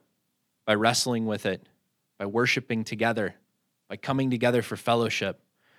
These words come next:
by encouraging each other. This is what care groups, this is what life-transforming groups do.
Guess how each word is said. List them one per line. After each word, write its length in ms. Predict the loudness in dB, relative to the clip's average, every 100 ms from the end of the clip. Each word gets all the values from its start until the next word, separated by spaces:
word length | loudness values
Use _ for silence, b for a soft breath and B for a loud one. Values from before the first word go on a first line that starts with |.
| _
by 100 | -4
encouraging 600 | -4 0 4 4 4 0
each 180 | 0 -2
other. 280 | -2 -2 -4 B B -8
This 100 | 0
is 80 |
what 140 | 0 4
care 180 | 4 4
groups, 480 | 4 0 -2 -4
this 200 | -2 -4 2
is 40 |
what 200 | 4 6
life-transforming 880 | 6 4 2 0 0 4 6 6 4
groups 340 | 2 0 -2
do. 380 | -2 0 0 -2